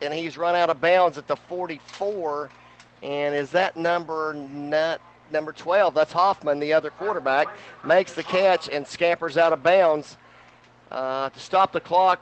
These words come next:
with two twenty-four and running. So evidently, I think they've decided to, uh,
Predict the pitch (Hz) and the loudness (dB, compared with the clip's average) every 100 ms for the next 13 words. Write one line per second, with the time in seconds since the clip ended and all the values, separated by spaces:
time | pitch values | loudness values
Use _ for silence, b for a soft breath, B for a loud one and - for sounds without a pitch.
0 | - 156 156 - 180 180 180 175 170 175 | -4 -2 -2 -4 -8 -6 -6 -8 -6 -2
1 | 170 - 180 180 170 160 - 143 143 151 | -2 -4 -6 -2 -2 -2 -2 -2 -2 2
2 | 185 175 156 147 - b b - 143 165 | 2 4 2 -2 -8 b b -4 2 2
3 | 170 175 170 160 156 156 - 214 220 - | 4 2 4 4 4 2 0 0 0 0
4 | 160 143 139 - 170 170 170 165 160 139 | 0 0 -6 0 4 6 4 4 0 -6
5 | - 156 156 151 151 151 147 147 | -10 -6 -4 -4 -6 -6 -4 -6